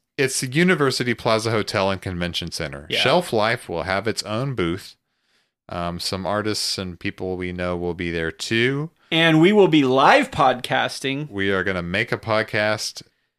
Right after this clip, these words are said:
Speaker 1: before your very eyes. If you
Speaker 2: So
Speaker 1: come down.
Speaker 2: if you come see us,
Speaker 1: You will be a guest.
Speaker 2: we'll put you on the podcast.
Speaker 1: You will actually be a guest. Are we under vendors?
Speaker 2: Yeah.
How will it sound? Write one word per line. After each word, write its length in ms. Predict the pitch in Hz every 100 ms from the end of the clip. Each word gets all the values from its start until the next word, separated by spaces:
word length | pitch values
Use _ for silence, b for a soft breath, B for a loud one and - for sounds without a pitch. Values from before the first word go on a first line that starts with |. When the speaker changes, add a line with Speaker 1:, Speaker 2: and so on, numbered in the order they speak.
| _ 98
Speaker 1:
before 380 | 95 - 98 95
your 140 | 90
very 360 | 87 92 104 95
eyes. 380 | 82 76 73
If 80 | -
you 80 | -
Speaker 2:
So 80 | 180 165
Speaker 1:
come 80 | 160
down. 60 | 160
Speaker 2:
if 160 | 156 160
you 80 |
come 260 | 147 196 202
see 260 | - 220 247
us, 420 | 330 - - -
Speaker 1:
You 260 | - 117 160
will 120 | 156
be 180 | 147 143
a 60 | -
guest. 540 | 120 95 - - -
Speaker 2:
we'll 280 | 110 139 151
put 260 | 151 170 -
you 80 | 165
on 80 |
the 80 | 170
podcast. 680 | - 120 - - 60 55 - _
Speaker 1:
You 160 | 98 98
will 140 | 95
actually 440 | 95 98 - 101 92
be 160 | 92
a 60 | 90
guest. 400 | 87 78 - -
Are 120 | -
we 100 | 110
under 220 | 156 135
vendors? 640 | 87 92 101 123 135 - - _ _ -
Speaker 2:
Yeah. 180 | 139